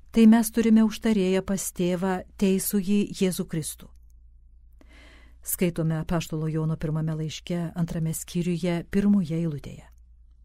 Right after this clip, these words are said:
Ir neužmirškime Kristaus žodžių: „Patsai Tėvas jūs myli.“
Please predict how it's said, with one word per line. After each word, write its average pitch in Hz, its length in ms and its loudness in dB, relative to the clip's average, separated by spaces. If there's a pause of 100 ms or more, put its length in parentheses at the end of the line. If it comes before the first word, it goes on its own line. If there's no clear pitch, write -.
(1040)
Ir 196 160 4
neužmirškime 196 1120 2
Kristaus 170 560 -4
žodžių: 131 300 -14 (1400)
„Patsai 175 420 0
Tėvas 175 520 -2
jūs 151 220 -8
myli.“ 156 360 -10